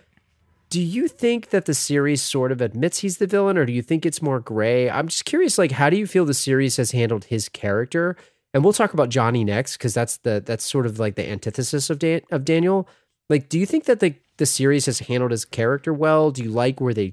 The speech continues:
took it? I'm just kinda curious, as a, as a huge fan of the series, what do you think about the way that they've, they've tackled him?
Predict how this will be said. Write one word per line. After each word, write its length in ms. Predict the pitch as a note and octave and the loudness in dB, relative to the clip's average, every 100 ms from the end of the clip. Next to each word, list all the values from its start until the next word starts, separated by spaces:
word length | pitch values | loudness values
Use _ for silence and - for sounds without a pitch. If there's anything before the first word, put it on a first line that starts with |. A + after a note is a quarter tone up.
| - | -6
took 260 | - B2+ | -4 0
it? 240 | D#3+ D#3 - | 2 2 0
I'm 100 | C3 | -6
just 160 | C3+ - | -4 0
kinda 220 | F3 D3 | 0 2
curious, 240 | - C3 | 2 0
as 100 | C3+ | 2
a, 80 | B2 - | 0 0
as 140 | D#3 | 0
a 40 | C#3 | 2
huge 220 | F#3+ F#3+ | 0 0
fan 220 | F3 D#3+ | 4 4
of 40 | A2+ | 2
the 60 | |
series, 640 | - C#3 C3 A2 F2+ F2 - - _ _ _ _ _ _ _ | 0 2 4 4 0 -6 -12 -18 _ _ _ _ _ _ _
what 120 | E3+ | -2
do 60 | A3+ | -2
you 80 | A3+ | 0
think 260 | E3 C#3+ | 2 2
about 440 | A#2 A2 G#2 F#2+ - | 2 0 0 -2 -4
the 60 | |
way 140 | A#2 A2+ | 0 0
that 140 | G#2+ | 0
they've, 280 | A2 G2+ - | -2 -2 -4
they've 240 | A2+ G2+ - | -6 -6 -4
tackled 380 | A2+ G2+ G#2 | -2 -2 -4
him? 280 | F2 E2 G2 | -6 -10 -12